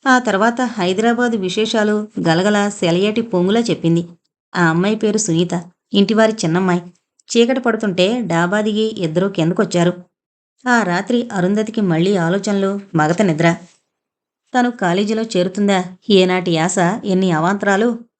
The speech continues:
ఇప్పుడు మళ్ళీ మూడైన మాను చిగురులు వేస్తుందా? జగదాంబే రాజు దగ్గర ఆ ప్రస్తావన తెచ్చింది. మొహం కొంచెం గొంటు పెట్టుకున్నా, ఆరు నెలలుగా నేలకూలిన మల్లెతీగలా వాడిల్లిపోతున్న చెల్లెల్ని చూస్తుంటే అంతకన్నా గత్యంతరం లేదనిపించింది.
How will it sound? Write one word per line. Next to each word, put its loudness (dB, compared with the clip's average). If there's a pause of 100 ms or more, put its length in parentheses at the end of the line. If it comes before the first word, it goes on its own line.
ఇప్పుడు 2
మళ్ళీ 0
మూడైన 2
మాను -2
చిగురులు -2
వేస్తుందా? 0 (1400)
జగదాంబే 4
రాజు 0
దగ్గర -2
ఆ 0
ప్రస్తావన 0
తెచ్చింది. 0 (420)
మొహం 4
కొంచెం 0
గొంటు 0
పెట్టుకున్నా, 0 (200)
ఆరు 6
నెలలుగా 0 (140)
నేలకూలిన 2
మల్లెతీగలా -2
వాడిల్లిపోతున్న -2
చెల్లెల్ని 0
చూస్తుంటే 0 (380)
అంతకన్నా 0
గత్యంతరం 0
లేదనిపించింది. 0